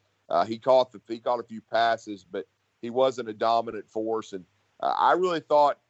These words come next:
uh, and look, you know me, I've been as critical of Pete Golding as anybody, uh, but I thought Alabama's defensive performance against the Irish was, was really solid. Uh, if you'd have told me going into the game with four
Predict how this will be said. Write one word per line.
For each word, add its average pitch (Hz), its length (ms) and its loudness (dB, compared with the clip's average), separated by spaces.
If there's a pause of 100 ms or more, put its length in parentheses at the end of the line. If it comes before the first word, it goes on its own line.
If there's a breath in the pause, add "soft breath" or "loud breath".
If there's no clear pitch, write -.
(140)
uh, - 220 -6
and 139 160 -10
look, 120 280 -2
you 147 120 -12
know 147 180 -4
me, 131 300 0
I've 127 180 2
been 131 140 0
as 113 120 -10
critical 127 480 -4
of 104 120 -4
Pete 117 280 -8
Golding 117 440 2
as 101 120 -6
anybody, 98 680 0 (340)
uh, 98 300 2
but 110 140 -2
I 131 140 4
thought 135 300 0
Alabama's 120 560 -2
defensive 117 520 -12
performance 117 580 -2
against 110 260 -8
the 107 140 0
Irish 117 440 4
was, - 180 -20 (360)
was 123 180 -8
really 170 240 2
solid. 131 600 2 (320)
Uh, 104 240 0 (100)
if 151 200 -8
you'd 160 120 -2
have 147 120 -8
told 175 340 -2
me 147 100 -6
going 139 340 -4
into 131 120 -6
the 117 80 -8
game 123 600 -6 (220)
with 113 200 -8
four 147 340 4